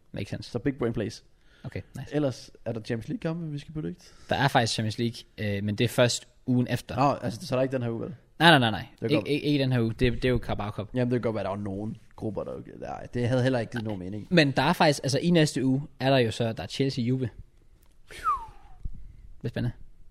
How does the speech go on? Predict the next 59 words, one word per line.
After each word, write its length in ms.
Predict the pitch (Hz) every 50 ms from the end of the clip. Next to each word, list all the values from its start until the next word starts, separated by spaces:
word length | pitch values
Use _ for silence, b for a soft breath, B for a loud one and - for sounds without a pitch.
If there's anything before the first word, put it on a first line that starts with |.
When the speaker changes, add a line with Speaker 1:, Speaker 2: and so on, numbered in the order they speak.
| -
Speaker 2:
Ja, 100 | - 127
ja, 160 | 135 - 196 143
men 100 | 131 127
det 60 | 131
tager 120 | - 175
vi 60 | 123
til 80 | 110 110
den 100 | 120 156
tid. 140 | - - -
Speaker 1:
Ja, 80 | 156 - - -
ja, 80 | 151 180 165
det 100 | 156 160
gør 80 | 160 151
vi. 60 | 151 - - - -
Speaker 2:
Det 80 | 139 165
bliver 100 | 196 135
faktisk 280 | 123 113 101 104 90 90
nice. 200 | 117 - - - -
Speaker 1:
Ja. 60 | 101 - - - - - -
Speaker 2:
Skal 160 | - - 156
du 60 | 165 208
egentlig 140 | 226 190
til 80 | - 131
Malmø? 300 | 113 107 123 143 175 156 - - - - - _ - - _ _ _ - - - - _ _ _ _ - _ _ _ _
Speaker 1:
Jeg 120 | 139 127
har 140 | 127 180 175
jo 60 | 147
overvejet 320 | - 127 139 139 127 117 110
det, 80 | 110
men 220 | 117 123 123 127 -
jeg 140 | - 127 120
ved 100 | 160 151
bare 120 | 143 147
ikke, 160 | 147 - - 127
hvordan 240 | 120 135 131 131 131
man 100 | 131 123
skaffer 300 | - - 120 - - 117
billetter 240 | - 117 120 139 139
til 160 | - - 110
det. 60 | -
Det 60 | - -
er 20 |
det, 80 | 117 117
der 60 | 120
er 40 | 113
problemet. 280 | 117 117 117 113 104 -
Hvis 100 | - 131
der 80 | 113 151
er 20 |
Speaker 2:
Ja. 100 | 160 185
Speaker 1:
nogen, 140 | 208 185 151
der 60 | 160
ved, 60 | 180 160
så 200 | 135 147 135 - -
hook 160 | 139 135 131
mig 100 | 139 131
op, 80 | 135 143 - - - - - _
please. 300 | - 131 127 - - - -
Ik-, 20 | 160